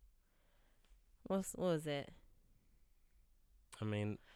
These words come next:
Speaker 1: One oh six
Speaker 2: for
Speaker 1: in Park, but, like, what,
Speaker 2: well,
Speaker 1: you know,
Speaker 2: culture-wise, but, I mean, I was thinking, but that's a different level, Lifestyles of the Rich and Famous
Speaker 1: Well,
Speaker 2: and all that.
Speaker 1: that, and, and, and, and definitely watch that, but, like,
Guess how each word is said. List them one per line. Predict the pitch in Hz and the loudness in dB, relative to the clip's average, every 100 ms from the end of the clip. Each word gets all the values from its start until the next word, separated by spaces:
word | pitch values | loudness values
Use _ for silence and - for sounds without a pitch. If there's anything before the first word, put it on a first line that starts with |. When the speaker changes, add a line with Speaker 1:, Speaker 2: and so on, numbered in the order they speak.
| - - | -20 -4
Speaker 1:
One | 160 165 | 2 6
oh | 175 | 8
six | 180 175 | 6 4
Speaker 2:
for | 170 | 2
Speaker 1:
in | 165 | 4
Park, | 170 165 165 | 8 8 8
but, | 165 | 6
like, | 165 160 160 165 | 8 8 8 4
what, | 196 175 | 4 4
Speaker 2:
well, | 113 120 | 2 0
Speaker 1:
you | - 131 | 6 6
know, | |
Speaker 2:
culture-wise, | 185 131 107 92 90 90 95 - - | 8 6 8 10 10 6 2 -4 -2
but, | 110 98 | 0 2
I | 95 | 2
mean, | 95 95 | 4 6
I | 98 | 8
was | 113 110 | 6 4
thinking, | - 98 98 95 95 - | 0 2 2 2 -2 -4
but | 113 95 | -2 4
that's | 101 101 | 6 6
a | 104 | 2
different | 98 92 92 90 | 0 2 2 4
level, | 92 87 87 | 2 2 2
Lifestyles | 92 92 - 92 90 | 2 0 -4 -4 -4
of | |
the | 90 | -4
Rich | 90 92 95 | -4 -6 -8
and | - | -8
Famous | 92 95 90 90 | -4 -2 -2 0
Speaker 1:
Well, | 151 151 | 4 4
Speaker 2:
and | - | 6
all | |
that. | 139 | 4
Speaker 1:
that, | 139 151 208 - - - - - - - - | 6 6 4 0 -10 -20 -18 -20 -20 -20 4
and, | 214 214 | 6 8
and, | 214 185 | 6 8
and, | 185 180 | 6 6
and | 185 175 | 6 8
definitely | 196 254 262 196 | 8 6 6 8
watch | 165 175 - | 10 10 8
that, | 143 190 180 127 | 10 12 12 12
but, | 165 151 | 10 10
like, | 170 156 156 156 | 12 12 10 6